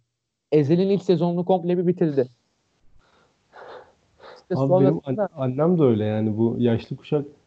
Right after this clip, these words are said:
Speaker 2: inanılmaz kaydı. Netflix'edir, internet dizilerinedir.
Speaker 1: Evet,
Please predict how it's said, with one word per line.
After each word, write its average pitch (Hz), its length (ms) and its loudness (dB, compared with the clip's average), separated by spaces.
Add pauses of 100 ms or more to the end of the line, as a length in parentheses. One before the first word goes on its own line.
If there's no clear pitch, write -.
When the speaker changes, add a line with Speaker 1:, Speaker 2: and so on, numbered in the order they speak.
(120)
Speaker 2:
inanılmaz 127 480 0
kaydı. 98 440 -2 (260)
Netflix'edir, 104 840 -4
internet 110 600 -8
dizilerinedir. 107 880 -2
Speaker 1:
Evet, 214 160 -6